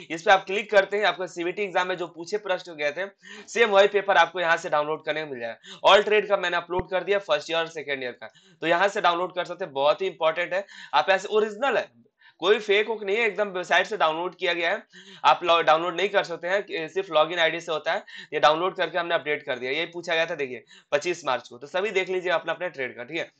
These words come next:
और हम बात कर रहे थे आईटीआई का सीवीटी एग्जाम, अ, आगे कब होने वाला है? तीन सितंबर तक तो, अ, तीन नवंबर तक लास्ट एग्जाम था, तीन नवंबर के बाद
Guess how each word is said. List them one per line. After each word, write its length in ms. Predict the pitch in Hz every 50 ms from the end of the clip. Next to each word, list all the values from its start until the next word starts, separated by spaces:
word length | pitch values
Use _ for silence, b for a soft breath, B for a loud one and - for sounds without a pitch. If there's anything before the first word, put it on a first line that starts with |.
| _ B B B B B B
और 140 | 135 160 175
हम 140 | 190 190 196
बात 180 | 202 208 202
कर 100 | - 214 214
रहे 260 | 214 196 233 226 214
थे 60 | 196
आईटीआई 320 | 156 156 160 156 196 190
का 140 | 196 202 196
सीवीटी 280 | 165 - 170 170 170 190
एग्जाम, 400 | 180 160 175 180 180 170 175 170
अ, 20 | 165 _ B B B B 135
आगे 260 | 147 160 165 202 190
कब 180 | 190 180 151
होने 180 | 139 135 131 127
वाला 140 | 123 120 123
है? 60 | 127
तीन 140 | - 185 208
सितंबर 420 | 196 202 202 196 196 185 185 190 190
तक 140 | 190 202
तो, 180 | 190 - 202 196
अ, 160 | 185 - 180
तीन 200 | 170 - 202 214
नवंबर 360 | 202 185 180 180 185 185 202
तक 160 | 196 196 208 202
लास्ट 280 | 180 160 165 185 180 -
एग्जाम 320 | 185 165 156 175 180 175
था, 240 | 160 175 196 220 _ _ B B B B 190 B
तीन 160 | - 214 240 226
नवंबर 360 | 220 214 208 208 214 226 220
के 180 | 220 - 220
बाद 480 | 208 - - 160 156 139 120 - -